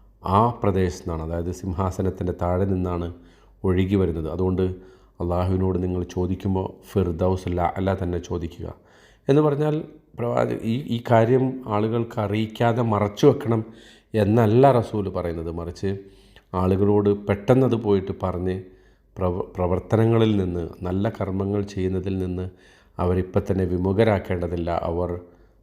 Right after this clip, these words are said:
പണിയെടുക്കട്ടെ, സ്വർഗത്തിൽ കൂടുതൽ കൂടുതൽ ഉന്നതമായ സ്ഥാനം ലഭിക്കുന്നതിന് അവർ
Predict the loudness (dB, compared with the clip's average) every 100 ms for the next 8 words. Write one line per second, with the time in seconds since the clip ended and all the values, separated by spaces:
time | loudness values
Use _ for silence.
0 | _ _ -2 0 2 0 -2 -6 -8 -6
1 | -6 -4 -6 -4 -6 -6 -4 -2 -2 -2
2 | -2 -2 -2 -4 -4 -2 -2 -2 -2 -2
3 | -4 -6 -10 _ _ _ _ -20 -4 0
4 | 2 4 2 0 -10 -12 -8 -6 -8 -6
5 | -6 -4 -6